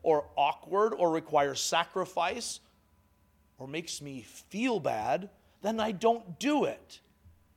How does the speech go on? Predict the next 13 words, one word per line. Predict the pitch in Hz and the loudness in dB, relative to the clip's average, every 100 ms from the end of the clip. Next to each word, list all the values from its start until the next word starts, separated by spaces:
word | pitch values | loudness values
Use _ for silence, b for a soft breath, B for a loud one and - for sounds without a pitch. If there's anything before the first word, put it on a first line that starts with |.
| _ b b | _ b b
And | 214 | 4
I | 233 | 4
justify | 165 - 302 311 - 190 - 160 120 90 | 2 4 4 4 0 -2 2 0 0 -4
it | 87 - _ _ _ _ _ _ _ _ _ _ | -14 -20 _ _ _ _ _ _ _ _ _ _
through | 220 | -6
the | 196 | -6
thinking | - 180 175 180 | -4 -6 -4 -2
of | 160 135 | -2 -2
the | 147 | -6
world | 147 208 190 143 143 180 196 _ _ _ _ _ | 0 4 4 4 2 -4 -12 _ _ _ _ _
and | 175 | -12
the | 156 | -12
darkness | - 196 226 220 139 131 147 - | 0 4 4 2 -10 -8 -6 -6